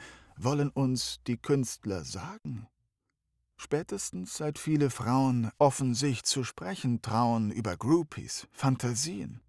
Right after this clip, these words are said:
Partys, Sex und Amnesien, Alkohol und Machtmissbrauch, zwischen Feuerwerk und Rauch,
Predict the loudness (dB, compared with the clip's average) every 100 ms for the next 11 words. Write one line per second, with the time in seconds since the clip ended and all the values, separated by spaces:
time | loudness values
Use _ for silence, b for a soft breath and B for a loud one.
0 | 0 2 2 0 -4 -4 -4 -2 -2 -2
1 | -4 -6 -6 -4 0 2 2 0 -2 -8
2 | -8 -10 -10 0 2 2 2 2 6 4
3 | 4 0 -2 -2 -2 -8 -8 -6 -6 -8
4 | -2 2 2 0 -4 -4 0 2 2 0
5 | -2 0 0 0 -2 -6 -8 -4 -4 -4
6 | -2 2 2